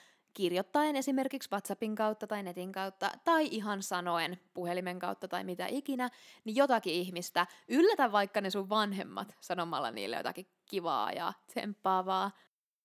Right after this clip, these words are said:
Et laita vaikka sun kaverille jotain viestiä, että miksi se on just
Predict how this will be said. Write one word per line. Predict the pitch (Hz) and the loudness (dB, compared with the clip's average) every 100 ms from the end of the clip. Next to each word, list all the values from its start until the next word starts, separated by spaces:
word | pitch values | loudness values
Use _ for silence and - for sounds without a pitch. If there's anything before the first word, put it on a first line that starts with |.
| _ - | _ 0
Et | 262 | 6
laita | 269 320 277 | 6 6 4
vaikka | - 247 | 4 2
sun | 254 | 4
kaverille | 233 214 208 185 | 4 6 6 6
jotain | 175 175 180 | 6 4 4
viestiä, | 185 - 170 | 2 2 -2
että | - - - | 2 0 0
miksi | 190 185 - | -6 -4 2
se | - | 2
on | 151 - - | 2 -4 -8
just | 180 - | -8 -8